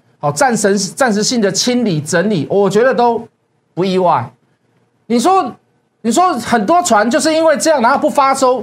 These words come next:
不发船到欧洲、不发船到德国，我，我觉得这是负面新闻啊。因为这，这个，这个可能性不大嘛。那，那更夸张的是什么？盘中又传出一个消息，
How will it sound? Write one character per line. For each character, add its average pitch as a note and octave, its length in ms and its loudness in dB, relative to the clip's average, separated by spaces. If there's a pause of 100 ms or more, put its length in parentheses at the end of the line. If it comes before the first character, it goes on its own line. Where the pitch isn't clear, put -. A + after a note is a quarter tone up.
不 D4+ 100 -2
发 C#4 200 2
船 G3+ 220 0
到 A3+ 200 4
欧 A3 140 2
洲、 A3 180 0
不 A#3+ 100 -2
发 B3 220 2
船 F#3 200 0
到 G#3+ 160 2
德 D#3 240 0
国， A#2+ 320 -4 (2250)
我， G3+ 140 0
我 G#3 160 2
觉 A3+ 140 2
得 B3+ 80 2
这 B3+ 120 0
是 C4 60 -2
负 A#3 160 -2
面 A3+ 180 0
新 F3+ 220 -2
闻 B2+ 200 0
啊。 A2 220 -6 (1400)
因 D#4+ 80 0
为 D#4+ 140 0
这， D#4 160 -4 (120)
这 E4+ 120 -2
个， D4 140 0
这 - 140 -4
个 C#4+ 100 0
可 G3+ 160 0
能 F#3 160 0
性 A#3 160 -2
不 E3 80 -4
大 D#3 260 0
嘛。 A2 200 -8 (720)
那， D4 280 -2 (100)
那 D#4+ 120 0
更 E4+ 220 0
夸 D#4 180 2
张 D#4+ 160 2
的 C#4+ 100 2
是 D#4 140 -2
什 G#3+ 180 0
么？ B2+ 280 -2 (440)
盘 G3+ 220 0
中 A3+ 180 0
又 A3+ 120 2
传 F3+ 200 -2
出 G3 140 0
一 F#3 60 0
个 E3+ 100 -2
消 D#3 260 0
息， G#2+ 300 -6